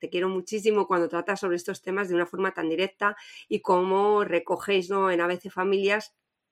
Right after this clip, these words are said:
temas de los que nos están alertando la Organización Mundial de la Salud.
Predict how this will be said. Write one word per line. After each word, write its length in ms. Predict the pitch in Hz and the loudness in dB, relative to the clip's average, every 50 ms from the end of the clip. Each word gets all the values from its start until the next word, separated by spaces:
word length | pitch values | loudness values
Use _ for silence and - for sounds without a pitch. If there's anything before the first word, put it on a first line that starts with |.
| _ _ _ _ _ _ _ - - _ _ _ | _ _ _ _ _ _ _ -20 -20 _ _ _
temas 400 | - 208 214 226 240 254 269 - - - - - - - - - _ _ | 2 4 4 4 2 -2 -4 -10 -16 -20 -20 -20 -20 -20 -20 -20 _ _
de 180 | - 202 208 190 | 0 2 4 4
los 140 | 185 180 - | 4 4 2
que 120 | - 175 | 0 0
nos 160 | 160 156 151 | 0 0 -2
están 400 | 160 143 - - - 240 285 311 - - | -6 -14 -8 -2 0 2 2 0 0 0
alertando 800 | 240 233 208 196 180 175 170 180 190 - - 220 240 269 285 311 | 2 4 4 4 4 2 2 0 0 -2 -2 0 0 0 0 0
la 100 | 302 254 | 0 0
Organización 640 | 208 185 - 160 156 147 - - - - 196 220 247 | -2 0 -2 -2 -2 -2 -4 -10 -4 -2 -2 0 2
Mundial 340 | 240 196 170 165 170 180 | 0 0 0 2 0 0
de 80 | 202 220 | 2 0
la 140 | 208 180 160 | 0 -2 -4
Salud. 380 | - - 135 139 139 135 - | -8 -12 -10 -10 -10 -10 -12